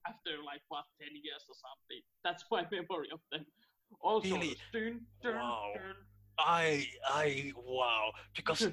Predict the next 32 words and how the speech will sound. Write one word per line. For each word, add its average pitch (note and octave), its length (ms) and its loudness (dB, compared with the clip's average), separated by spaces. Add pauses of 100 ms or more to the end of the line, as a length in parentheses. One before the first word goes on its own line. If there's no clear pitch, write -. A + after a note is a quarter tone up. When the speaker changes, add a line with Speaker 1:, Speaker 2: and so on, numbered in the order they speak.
Speaker 2:
to E3+ 100 -4
be E3+ 180 -2
Speaker 1:
<laughs> - 0 -
Speaker 2:
honest, D3+ 400 2 (100)
that E3 340 2 (160)
moment A2+ 480 -2 (160)
is, B2+ 300 -4 (160)
like, A#2 280 -2
my B2+ 160 2
most C3+ 440 -2 (220)
wa-, C3+ 340 -2
rewatched C3 760 -2
moment - 440 -10 (480)
in, B2 160 -4
like, G#2+ 300 -2 (680)
almost C3 400 -2
all A#2+ 200 0
fiction. A#2+ 360 -4
Like, G#2+ 140 -4 (120)
you E3 100 -2
don't A3+ 160 4
know G3+ 140 6
how - 280 2
many E3+ 260 0 (100)
hours A2 460 0 (300)
I've A#2+ 180 -2 (220)
watched A#2 480 0
and, A2 160 -4
like, G#2+ 240 -2 (140)
replayed A2 480 -4 (160)
that A2+ 180 -8
scene G#2 400 -6